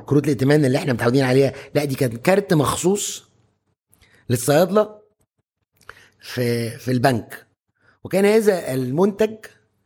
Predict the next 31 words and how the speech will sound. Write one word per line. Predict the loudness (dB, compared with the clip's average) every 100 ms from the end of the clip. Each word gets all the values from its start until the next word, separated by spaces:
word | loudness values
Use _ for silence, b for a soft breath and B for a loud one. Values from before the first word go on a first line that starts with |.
| _ _ _ -12
بيعتبر | -2 -2 2 2 4 2
من | 2 0 -2
أقل | -6 0 2 2 0
المنتجات | 0 -2 -2 -2 0
اللي | 0
في | -2
البنك، | 0 0 -2 -6
يعني، | -6 -4 -6 -6
يعني، | -8 -6 -8 -10
يعني | -10 -8 -10
في، | -8 -4 -4
يعني | -6 -6 -6 -8 B B B
البنك | 0 2 2
ده | 2 4
أنت | 2 2
عارف | 0 0 -6 -20 b b -6
في | -2 2 4
راجل | 4 2 0
بتاع | -2 -4
ائتمان، | -2 2 4 4
وفي | 2 2
راجل | 2 0
بتاع | -2 -4 -6
ديلينج | -4 -4
روم، | 2 4 4
وفي | 0 0 0
راجل | 2 0 -2
بتاع، | -2 0 0 0 -2 -4 -6 -8 _ _ _ _ _ _ _
كان | -4
اسمه | -2 -2
فارما، | -2 -2 -4